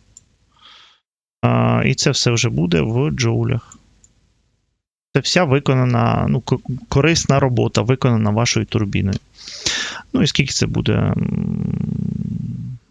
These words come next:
ну, можна записати. Давайте так. Три тисячі шістсот, е, тридцять шість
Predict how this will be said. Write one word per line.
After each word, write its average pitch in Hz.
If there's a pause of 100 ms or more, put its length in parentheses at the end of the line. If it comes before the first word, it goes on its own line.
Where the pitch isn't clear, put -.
(200)
ну, 113
можна 107
записати. - (960)
Давайте - (120)
так. - (1400)
Три 127
тисячі -
шістсот, -
е, 117
тридцять 135
шість -